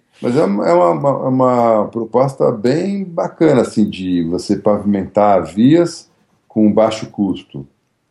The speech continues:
É, mas tem que ter um tipo de, de educação do motorista que é,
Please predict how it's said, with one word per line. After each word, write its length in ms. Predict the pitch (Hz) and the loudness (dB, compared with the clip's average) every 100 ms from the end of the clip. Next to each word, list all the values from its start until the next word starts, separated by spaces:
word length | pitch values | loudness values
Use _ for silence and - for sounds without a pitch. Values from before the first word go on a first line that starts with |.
| - | -10
É, 440 | 82 82 78 73 | -8 -6 -4 -4
mas 160 | 76 - | -4 -2
tem 160 | 123 | -2
que 60 | 120 | -2
ter 180 | - 143 | 0 0
um 220 | 151 147 | 2 -2
tipo 280 | 139 135 135 | 0 0 0
de, 220 | 104 113 | 0 0
de 300 | - - 98 | 0 -4 0
educação 880 | 107 107 110 110 - - 117 131 120 | 2 2 0 0 -2 0 2 4 2
do 200 | 90 87 | -2 -2
motorista 680 | 101 104 104 95 117 123 139 | -2 -2 -2 0 0 0 -4
que 200 | - 135 | -4 0
é, 380 | 127 123 110 | 2 4 2